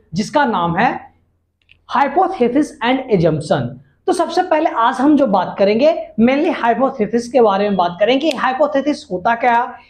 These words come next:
एक good hypothesis की क्या-क्या characteristic है जिसके बारे में जानेंगे, और types of hypothesis के बारे में जानेंगे। तो प्लीज friends, अगर आप हमारे चैनल पे अगर आप न्यू हैं तो प्लीज आप हमारे चैनल को सब्सक्राइब करें,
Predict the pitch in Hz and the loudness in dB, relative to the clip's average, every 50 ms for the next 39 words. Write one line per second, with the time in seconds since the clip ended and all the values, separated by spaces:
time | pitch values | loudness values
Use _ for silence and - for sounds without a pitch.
0 | _ _ - 349 349 349 294 214 180 185 302 403 - - - 262 302 285 294 302 | _ _ -4 -2 0 2 2 2 4 4 4 4 2 2 2 0 -2 0 0 -2
1 | 269 - 254 240 247 247 240 - 285 254 - 254 233 214 - 254 247 - 233 220 | -2 0 -2 -2 -2 -4 -6 -6 -8 -6 -2 -2 -2 0 0 -2 0 0 0 0
2 | 214 220 214 208 196 202 196 - 359 359 - 254 247 247 254 254 - - _ - | 0 -2 0 0 0 0 2 2 0 0 2 2 0 0 0 -2 -6 -14 _ -6
3 | 156 147 196 170 - - 302 311 311 294 302 302 277 247 226 202 208 196 190 190 | -2 0 0 0 0 2 2 2 4 2 2 0 0 0 0 2 2 0 0 0
4 | 190 190 208 226 233 - - - - - - 349 359 349 - - - 220 226 302 | 0 2 2 2 2 0 -4 -10 -4 0 0 0 0 -2 -4 -4 -2 0 0 0
5 | 349 - - - 302 285 - - - 233 220 220 247 233 226 208 202 214 214 208 | -2 -2 -2 0 0 0 0 0 -2 0 0 2 0 0 0 -2 -4 -4 -6 -4
6 | - - 214 196 185 180 185 190 190 226 294 359 - - - - - 151 151 190 | 0 0 2 2 2 2 2 2 2 2 0 0 -2 -6 -12 -8 -4 0 0 0
7 | 175 175 175 170 156 147 135 - - - - - 240 - - 277 294 330 - - | 0 0 0 2 0 0 0 -2 -10 -8 -4 -4 -4 -2 0 2 2 2 2 0
8 | 339 370 320 - - 254 240 254 269 277 262 269 254 262 247 233 202 233 233 226 | -2 -2 -4 -2 -2 0 0 2 2 0 0 0 0 0 2 2 2 2 2 0
9 | 226 - - 226 208 214 208 196 196 185 175 165 170 202 233 226 240 247 247 - | 0 -2 0 2 2 2 2 0 -2 -6 -4 -2 2 2 2 2 2 0 -2 -4
10 | 240 240 - 285 294 285 285 269 - 254 262 254 240 240 247 240 226 240 233 196 | -4 -2 0 0 2 2 2 0 0 0 0 0 0 0 0 -2 -2 -2 -4 -6
11 | - - 185 180 - - 233 233 262 269 - 294 262 269 294 | -4 -4 -4 -4 -4 -2 0 0 0 2 0 0 0 0 -2